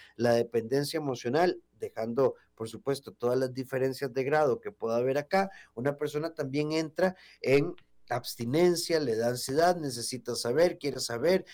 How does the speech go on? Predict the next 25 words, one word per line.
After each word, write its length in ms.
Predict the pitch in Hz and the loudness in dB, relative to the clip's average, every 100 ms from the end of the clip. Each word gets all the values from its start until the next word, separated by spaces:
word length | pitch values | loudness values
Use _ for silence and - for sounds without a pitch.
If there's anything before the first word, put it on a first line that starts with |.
| - - | -20 -2
tiene 180 | 143 143 | 0 2
miedo 240 | 147 147 | 2 2
al 100 | 147 | 2
abandono, 720 | 117 110 113 160 180 160 160 160 - - | 0 -4 0 4 4 4 0 -4 -16 -6
no 180 | 135 151 | 0 0
sabe 300 | 151 160 170 | 2 2 2
moverse, 680 | 143 120 151 180 175 - 151 | 2 2 4 4 2 0 0
agendar, 680 | 110 - 107 113 160 175 | 0 -4 -6 0 2 0
planificar, 720 | - 117 110 - 101 156 170 170 | -4 -6 -8 -16 -8 0 0 0
desarrollar 540 | 127 113 101 107 110 | -6 -6 -6 -8 -6
gustos, 600 | 107 202 196 - 170 170 - - _ | 2 2 2 0 0 -2 -12 -20 _
intereses 960 | 123 123 117 123 196 190 - 165 165 - - _ | -8 -4 0 4 4 4 0 -2 -2 -8 -20 _
y 100 | 123 | -2
actividades 680 | 117 - 123 113 131 165 160 | -2 -4 -4 0 2 0 0
si 220 | - 131 | -4 -4
no 340 | 123 151 226 - - | -2 0 0 -2 -14
tenemos 560 | - 123 139 156 170 - _ - | -8 -2 -2 -2 -8 -12 _ -10
a 160 | 113 113 | 0 2
esta 480 | 131 131 - 143 - | 2 0 -2 -2 -2
persona. 580 | 131 117 - 120 110 98 _ _ - | -6 -6 -4 -4 -4 -10 _ _ -4
Entonces, 480 | 208 208 226 202 | -2 0 0 -2
no 160 | 156 180 | -6 -6
solo 380 | - - 240 233 | -4 -2 -2 -2
se 180 | 220 202 | -4 -2
trata 460 | 190 196 190 165 | 2 2 2 -2